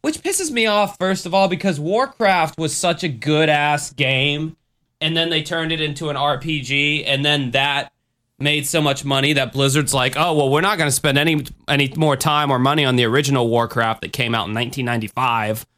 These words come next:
on P C, which was just a real-time strategy game, which I fucking loved,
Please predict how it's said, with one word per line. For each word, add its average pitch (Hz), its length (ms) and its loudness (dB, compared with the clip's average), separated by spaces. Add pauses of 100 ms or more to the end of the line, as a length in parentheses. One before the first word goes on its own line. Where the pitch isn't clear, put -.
(120)
on 120 160 0
P 131 220 -4
C, 117 500 -2 (220)
which 139 180 0
was 123 140 2
just 127 180 -2
a 117 80 0
real-time 123 540 2
strategy 123 560 0
game, 107 340 2
which 110 140 2
I 110 80 0
fucking 113 400 -2
loved, 117 480 0